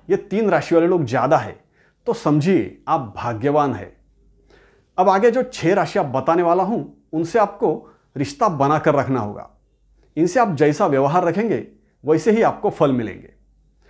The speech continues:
आपके जैसी मकर राशि वालों से आपके रिश्ते सामान्य रहेंगे, इनसे आपके रिश्ते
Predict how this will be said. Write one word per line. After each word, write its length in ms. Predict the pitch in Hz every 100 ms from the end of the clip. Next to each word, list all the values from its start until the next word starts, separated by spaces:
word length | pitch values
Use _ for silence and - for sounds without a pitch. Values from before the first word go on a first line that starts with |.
| _ _ _ _ -
आपके 280 | 139 - 190
जैसी 380 | 190 190 170 180 _ -
मकर 320 | 143 143 226
राशि 240 | 175 156
वालों 240 | 160 143 127
से 200 | - 90 _ _ _
आपके 260 | 151 - 262
रिश्ते 280 | 220 - 240
सामान्य 540 | - 139 143 156 147
रहेंगे, 360 | 127 113 87 - _ _ _ _ _ -
इनसे 500 | 147 156 196 135 - _ _ 143
आपके 280 | 160 240
रिश्ते 440 | 220 196 - 190